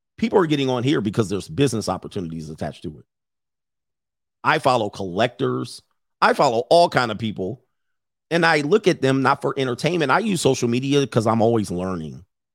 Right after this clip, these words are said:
And I don't care what it is. I'll be watching people collecting Hot Wheels and converting them into, um, um, lowriders. I'll be like, "Damn, that's amazing." Thousands and thousands of people follow them. They sell those cars.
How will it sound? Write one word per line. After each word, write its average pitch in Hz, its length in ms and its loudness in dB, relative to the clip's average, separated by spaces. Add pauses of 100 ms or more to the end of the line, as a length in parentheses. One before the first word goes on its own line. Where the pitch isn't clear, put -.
(100)
And 147 80 -2
I 185 80 4
don't 311 140 0
care 139 160 2
what 139 160 0
it 120 100 -4
is. 90 180 -6
I'll 131 100 4
be 151 100 -2
watching 127 340 0
people 107 400 -4 (140)
collecting 131 440 0
Hot 127 340 2
Wheels - 460 -8 (280)
and 139 180 0
converting 127 600 0
them 104 280 -6 (260)
into, 127 560 0 (360)
um, 110 440 2
um, 101 320 -4
lowriders. 143 840 0
I'll 320 120 -6
be 123 100 -2
like, 95 240 -6
"Damn, 185 240 4
that's 170 160 0
amazing." 147 460 0 (100)
Thousands 101 500 -6
and 101 120 -12
thousands 101 340 -6
of 95 80 -10
people 87 220 -8
follow 92 260 -4
them. 80 200 -12 (200)
They 139 140 2
sell 135 360 2
those 107 280 -6
cars. 64 420 -8